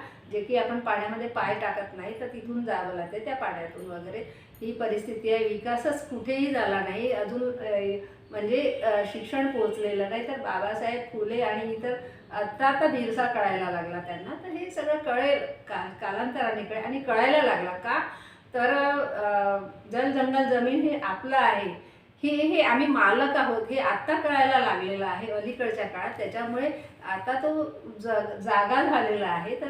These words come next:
हा जागा झालेल्या समाजाला दाबण्यासाठी महिलांचं जे शोषण होत आहे, मणिपूरचं जे झालेलं प्रकरण आहे, सग-, मणिपूर सगळीकडे आहे, पण मणिपूरचं उघड झालेलं आहे.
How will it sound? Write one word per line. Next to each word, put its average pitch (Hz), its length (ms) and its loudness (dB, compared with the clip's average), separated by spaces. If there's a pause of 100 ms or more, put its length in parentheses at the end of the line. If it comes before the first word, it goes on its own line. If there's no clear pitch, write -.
(100)
हा 254 100 -4
जागा 214 500 0
झालेल्या 247 460 -2
समाजाला 208 640 -2
दाबण्यासाठी 240 1080 -2 (220)
महिलांचं 220 580 0
जे 339 140 0
शोषण 247 360 0
होत 226 140 -2
आहे, 240 100 0
मणिपूरचं 240 560 -2
जे 240 200 2
झालेलं 202 380 -2
प्रकरण 202 400 -6
आहे, 311 80 -4
सग-, - 720 -8
मणिपूर 247 320 -4
सगळीकडे 302 540 6
आहे, - 320 -2 (280)
पण 262 100 -2
मणिपूरचं 254 560 -2
उघड 240 320 4
झालेलं 180 440 -2
आहे. 240 180 -4